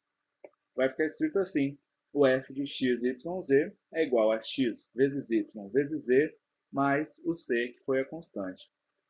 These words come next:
Então, o trabalho todo que a gente teve foi pra poder tentar descobrir se tinham outras componentes além do x, y, z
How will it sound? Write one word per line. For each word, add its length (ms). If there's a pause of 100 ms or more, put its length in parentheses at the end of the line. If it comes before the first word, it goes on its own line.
(140)
Então, 160
o 60
trabalho 360
todo 180
que 80
a 100
gente 240
teve 420 (280)
foi 140
pra 160
poder 360
tentar 360
descobrir 500
se 180
tinham 260
outras 520
componentes 680
além 340
do 140
x, 340
y, 500
z 360